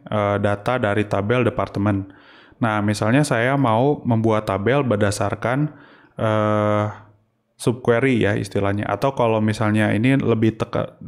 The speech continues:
lebih terkenal, eh, clone table gitu ya. Nah, jadi di-, dari subquery dia dibuatkan tabel. Nah, di sini misalnya namanya divisi. Nah, kalau saya coba create.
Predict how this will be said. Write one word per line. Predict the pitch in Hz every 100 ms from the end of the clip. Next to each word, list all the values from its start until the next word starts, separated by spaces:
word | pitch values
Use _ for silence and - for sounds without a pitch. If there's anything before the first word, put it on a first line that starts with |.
| 113 110 107 113
lebih | 110 113 107
terkenal, | 110 107 107 123 127 131
eh, | - 107 104 101
clone | - 117 110 113
table | 113 110 120 98 95
gitu | 104 101
ya. | 117 - - - - - _ 113
Nah, |
jadi | 104 104 117
di-, | 117 110
dari | 107 107 104
subquery | 117 - 98 95 120 156 180 - - _
dia | 107 110
dibuatkan | 131 110 104 98 110 113
tabel. | 101 107 110 98 101
Nah, | 101 95
di | 95 95
sini | 113
misalnya | 127 113 107 113
namanya | 123 107 101 104 120
divisi. | 101 - 101 - 101 - - _ _ - -
Nah, | 104 101
kalau | 98 95
saya | - 104 101 -
coba | 101 101 101
create. | 110 123 -